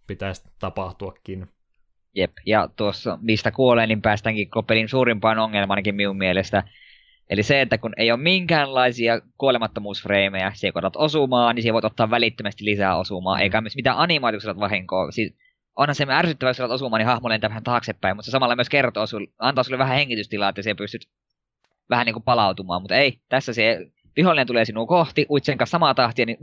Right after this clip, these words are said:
Speaker 2: vum, sun H P-mittari häviää sekunneissa, sit sä vaan kuolet, ja sitä käy tosi herkästi.
Speaker 1: Joo, ei tosiaan mitään knockbackia ei tule, ei mitään kuolemattomuusaikaa siihen perään, vaan siis ihan simppelisti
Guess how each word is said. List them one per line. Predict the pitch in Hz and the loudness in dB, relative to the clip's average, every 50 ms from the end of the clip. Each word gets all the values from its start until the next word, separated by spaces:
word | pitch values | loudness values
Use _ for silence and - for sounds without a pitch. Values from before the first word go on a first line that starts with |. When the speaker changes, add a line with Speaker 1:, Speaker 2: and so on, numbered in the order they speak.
| 156 165 | -2 0
Speaker 2:
vum, | 208 240 196 - _ _ | 0 0 0 -4 _ _
sun | - 147 135 | -4 0 2
H | 147 151 131 | 4 4 4
P-mittari | - 127 120 113 113 - 107 110 | 4 2 2 2 -2 -2 2 2
häviää | 117 107 110 110 107 | 2 2 4 2 2
sekunneissa, | - 101 90 - 92 82 71 67 87 - - | 2 0 -4 -6 -10 -10 -8 -10 -10 -10 -12
sit | - - | -4 -2
sä | 147 | -2
vaan | 160 160 127 110 | 0 0 -4 -4
kuolet, | - 98 85 73 73 76 - - - _ | -6 -4 -2 -2 -2 -2 -4 -6 -6 _
ja | 101 | -6
sitä | - 120 104 123 117 | -4 -2 0 0 2
käy | - 135 135 135 - | 4 2 2 2 2
tosi | - 113 110 - 190 190 131 | 0 -2 -2 0 0 0 0
herkästi. | 95 90 101 - - - - - - - - - _ _ _ _ _ _ _ 123 107 95 | 0 -2 -4 -6 -8 -12 -14 -16 -16 -20 -20 -20 _ _ _ _ _ _ _ -8 -6 -6
Speaker 1:
Joo, | 95 95 90 92 | -6 -6 -8 -8
ei | 95 95 | -8 -10
tosiaan | - - 101 - 110 98 92 95 | -10 -12 -10 -8 -6 -6 -6 -6
mitään | 98 98 98 - - 107 107 104 95 - _ _ _ _ _ _ _ _ _ _ | -6 -6 -8 -6 -4 -4 -4 -4 -6 -10 _ _ _ _ _ _ _ _ _ _
knockbackia | - 117 127 120 - - - 120 104 - _ - 117 110 107 | -6 -6 -6 -6 -6 -2 -2 -2 -2 -2 _ -2 0 0 2
ei | 104 101 | 0 -2
tule, | - - 107 98 95 | -2 -4 -4 -2 -2
ei | 98 98 | -2 -2
mitään | 95 98 98 107 104 101 101 | -4 -4 -4 -2 -4 -4 -4
kuolemattomuusaikaa | - 110 101 98 101 98 101 - - 113 113 113 110 - - _ _ _ _ _ _ _ _ _ _ _ _ _ - 104 101 101 - - 104 104 | -6 -4 -4 -4 -2 -4 -6 -6 -6 -6 -6 -6 -8 -10 -16 _ _ _ _ _ _ _ _ _ _ _ _ _ 0 0 0 0 0 -2 -4 -2
siihen | 101 117 117 107 107 107 104 | -2 -2 -2 -2 -2 -4 -2
perään, | - 110 107 107 101 101 95 | -2 0 0 2 0 0 -2
vaan | 104 104 110 | -4 -6 -6
siis | 101 113 110 - - - - - | -6 -10 -12 -14 -16 -20 -18 -16
ihan | 107 101 104 120 135 - | -12 -6 -6 -6 -6 -6
simppelisti | - - 127 113 - _ 120 113 104 - - 127 - | -6 -6 -6 -6 -6 _ -8 -8 -8 -6 -8 -8 -10